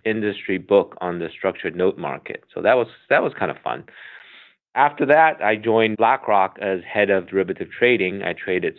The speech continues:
swaps and derivatives for BlackRock's mutual fund and hedge fund.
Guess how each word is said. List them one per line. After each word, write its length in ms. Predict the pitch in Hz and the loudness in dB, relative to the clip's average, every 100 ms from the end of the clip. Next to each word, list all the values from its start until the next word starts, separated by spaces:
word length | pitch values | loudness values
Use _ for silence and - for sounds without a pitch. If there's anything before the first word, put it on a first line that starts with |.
| - | 0
swaps 360 | 98 95 95 - - | 4 4 0 -12 -20
and 280 | - 90 87 | -10 -8 -6
derivatives 560 | 85 90 90 - 85 - | 0 0 0 -4 -6 -4
for 80 | 80 | -4
BlackRock's 640 | 90 85 - 85 82 - | 0 0 0 -2 -2 -6
mutual 340 | 90 85 85 - | -8 -6 -8 -10
fund 280 | - 82 80 | -4 -4 -4
and 100 | 78 | -6
hedge 220 | 90 127 - | 0 0 -2
fund. 240 | - 69 | -8 -8